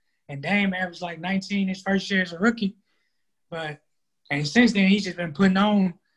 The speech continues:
every year, getting better every year since then. So, yeah, I was on him early. Like, you guys, Zeke, like, them niggas used to look at me and be like, "Man, why you getting them boys?"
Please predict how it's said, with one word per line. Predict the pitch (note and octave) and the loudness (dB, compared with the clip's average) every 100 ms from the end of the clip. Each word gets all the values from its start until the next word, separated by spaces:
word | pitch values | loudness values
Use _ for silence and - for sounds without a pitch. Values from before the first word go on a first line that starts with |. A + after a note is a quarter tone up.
| _ - | _ -2
every | F#3 F3+ | 0 2
year, | F#3 G#3+ F3+ | 4 4 2
getting | E3+ E3+ | 0 0
better | F3 F#3 | 2 2
every | F3 F3 F3+ | 0 -6 -6
year | F#3 | -6
since | E3 F#3+ E3+ - | -6 -8 -8 -10
then. | D3+ D3 | -12 -10
So, | C#3+ D3 D3 - _ _ _ _ _ _ | -10 -8 -8 -8 _ _ _ _ _ _
yeah, | E3 D#3 F#3 | 0 4 4
I | |
was | A3 G3 | 4 2
on | F#3 | -2
him | D#3+ F#3 | -4 0
early. | G3+ F#3+ E3+ | 2 2 -4
Like, | D#3 D#3 E3 | -12 -12 -8
you | G3 | -6
guys, | F3 E3+ D3+ | -6 -6 -8
Zeke, | E3 G3+ - _ _ _ _ | -8 -8 -10 _ _ _ _
like, | F3 E3 E3+ | -14 -10 -4
them | G3+ | -2
niggas | G3 F3+ | -2 -4
used | E3+ | -10
to | E3+ | -8
look | F3+ | -6
at | F3+ | -2
me | G3+ | -2
and | F3+ | -2
be | |
like, | F3 F3 | -6 -6
"Man, | G3 | -4
why | A#3 | -2
you | D4+ D#4+ | 0 2
getting | A#3+ | 2
them | A3+ D#3 | 2 0
boys?" | D#3+ D#3+ D3 - | -2 -2 -2 -6